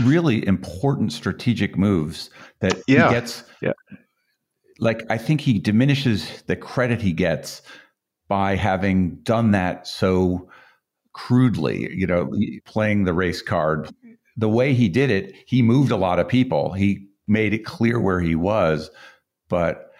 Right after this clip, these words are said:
Speaker 1: what strikes me is it surprised us in the U S. But if you look at what happened in so many other countries,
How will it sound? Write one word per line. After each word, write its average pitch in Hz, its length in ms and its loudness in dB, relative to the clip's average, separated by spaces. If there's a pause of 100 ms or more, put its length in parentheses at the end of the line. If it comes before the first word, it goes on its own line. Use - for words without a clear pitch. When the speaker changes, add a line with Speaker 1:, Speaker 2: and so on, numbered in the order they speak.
Speaker 1:
what 143 220 -6
strikes - 380 -4
me 180 180 0
is 117 300 -2 (380)
it 117 200 -4
surprised 160 1080 -4
us 117 280 -4
in 101 340 -2
the 95 80 0
U 92 280 0
S. 87 500 -6 (880)
But 101 100 -2
if 104 140 -6
you 101 140 2
look 120 360 -2 (100)
at 110 140 -2
what 101 200 -2
happened 117 560 -2
in 92 120 -2
so 113 160 -2
many 98 240 0
other 95 200 -2
countries, 85 720 -2